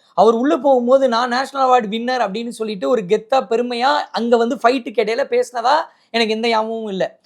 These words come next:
அதே மாதிரி தீபக் அவர்கள் எடுத்துக்கிட்டீங்கன்னா, நான் வந்து டி வி வாங்கி பார்த்த காலத்துல இருந்து சன் டி வியின் தமிழ் மாலை அப்படின்னு சொல்லிட்டு எங்க வீட்டுல வந்ததுல இருந்து தீபக் அவர்களை நான் பார்த்துட்டு இருக்கேன்.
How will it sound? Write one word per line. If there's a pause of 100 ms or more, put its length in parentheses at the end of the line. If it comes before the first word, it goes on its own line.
(180)
அதே
மாதிரி
தீபக்
அவர்கள்
எடுத்துக்கிட்டீங்கன்னா,
நான்
வந்து
டி
வி
வாங்கி
பார்த்த
காலத்துல
இருந்து (200)
சன்
டி
வியின்
தமிழ்
மாலை
அப்படின்னு
சொல்லிட்டு
எங்க
வீட்டுல
வந்ததுல
இருந்து
தீபக்
அவர்களை
நான்
பார்த்துட்டு
இருக்கேன்.